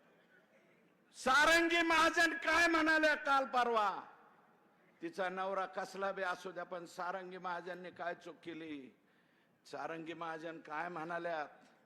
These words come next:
ते सुद्धा ऐका. तरी सुद्धा आमचे दादा म्हणतात, "धुरण वयही त्याचा संबंध नाही,"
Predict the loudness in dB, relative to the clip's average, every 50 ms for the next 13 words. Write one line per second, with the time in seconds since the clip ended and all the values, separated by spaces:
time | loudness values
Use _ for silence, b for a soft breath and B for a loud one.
0 | _ _ _ _ _ _ _ _ _ -18 -16 -16 -16 -18 -18 -16 -16 -16 -14 -16
1 | -16 -20 _ _ _ _ _ _ _ _ _ _ b b b b b b b b
2 | _ -4 -2 -2 -2 -2 -4 -6 -10 -12 -14 -12 -10 -8 -6 -6 -6 -8 -10 -14
3 | -20 _ _ _ _ _ _ _ _ _ _ _ _ -10 -8 -8 -8 -10 -10 -10
4 | -10 -6 -6 -6 -6 -4 -6 -8 -8 -8 -10 -12 -12 -10 -10 -12 -12 -12 -18 _
5 | b b b b b b b _ _ _ -8 -6 -4 -2 -2 -2 -2 -4 -8 -10
6 | -10 -10 -10 -8 -8 -8 -10 -10 -10 -12 -12 -14 _ -12 -12 -12 -10 -12 -12 -12
7 | -12 -16 -16 -16 -14 -14 -14 -14 -14 -14 -14 -14 -14 -16 -16 -18 -20 -20